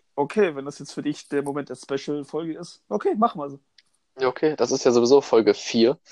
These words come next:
Speaker 1: <laughs>
Speaker 2: Und, ja, vier steht, vier steht für Lifestyle, <laughs> dementsprechend.
Speaker 1: Normal.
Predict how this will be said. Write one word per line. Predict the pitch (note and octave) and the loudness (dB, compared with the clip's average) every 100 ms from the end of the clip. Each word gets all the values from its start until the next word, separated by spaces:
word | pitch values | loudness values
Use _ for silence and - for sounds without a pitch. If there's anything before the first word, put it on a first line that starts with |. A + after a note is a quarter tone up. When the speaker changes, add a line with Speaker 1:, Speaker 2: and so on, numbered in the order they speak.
| - | -4
Speaker 1:
<laughs> | F#3+ - E3+ | -2 -2 2
Speaker 2:
Und, | G3+ G#3 G#3 F#3+ - - - - - | 4 6 4 -2 -12 -16 -18 -18 0
ja, | E4+ - G3 E3 - G3+ - | 2 6 6 4 2 -2 -2
vier | - - C#3 | -6 -4 -2
steht, | - D3 - | 0 0 0
vier | - D3+ | 0 2
steht | - C#3 | 2 4
für | C3+ | 6
Lifestyle, | C#3+ E3 - C3+ E3+ | 6 6 8 6 6
<laughs> | - | 6
dementsprechend. | F#3 G3+ F3+ A#3+ G3+ F#4+ - - - - - | 8 8 8 6 6 6 2 -10 -12 -12 -8
Speaker 1:
Normal. | - - - - F#3 F3 - - - | 0 2 2 -2 -4 -4 -6 -12 -14